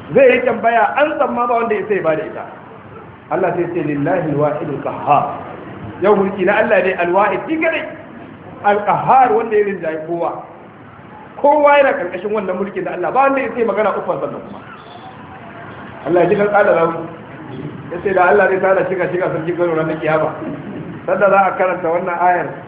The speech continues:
Allah zai ce, "Limanil mulkul yau?" Yau wa ke da mulki? Sai ce, "A zo daga hannunka." Ai, yawanci ma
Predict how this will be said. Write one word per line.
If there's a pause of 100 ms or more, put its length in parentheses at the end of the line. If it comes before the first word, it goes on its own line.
(180)
Allah
zai
ce,
"Limanil
mulkul
yau?" (880)
Yau
wa
ke
da
mulki?
Sai
ce,
"A
zo
daga
hannunka." (4000)
Ai,
yawanci
ma